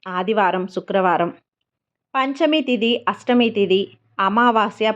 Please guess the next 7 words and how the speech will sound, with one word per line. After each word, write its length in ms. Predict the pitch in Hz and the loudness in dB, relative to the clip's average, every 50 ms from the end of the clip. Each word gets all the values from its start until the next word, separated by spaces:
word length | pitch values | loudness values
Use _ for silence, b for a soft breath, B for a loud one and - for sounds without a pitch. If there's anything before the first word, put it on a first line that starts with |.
| 220 180 | 0 2
పౌర్ణమి 440 | 180 190 202 202 220 226 226 220 208 - | 2 4 2 2 2 2 2 0 0 0
తిథులలో 480 | 185 170 180 190 180 170 165 170 175 185 190 190 190 _ 202 196 | -2 0 0 2 2 4 4 4 4 4 2 2 -2 _ -10 -8
మనం 180 | 196 202 202 196 - | -6 -6 -6 -6 -4
చేసే 260 | 208 196 202 - 247 240 240 - | -4 -4 -2 -2 -2 -2 -2 -2
పరిహారాలు 540 | 175 180 190 190 240 233 240 220 196 180 175 - | -4 -2 -2 -2 0 0 0 0 -2 -2 -4 -4
కానివ్వండి, 500 | 170 170 165 170 170 170 165 160 165 165 - _ _ _ _ _ _ _ _ _ _ _ 208 | -4 -4 -2 -2 -2 -2 -2 -4 -6 -8 -10 _ _ _ _ _ _ _ _ _ _ _ -10
పూజలు, 440 | 208 202 196 190 196 175 175 180 | -8 -8 -4 -2 0 0 0 -2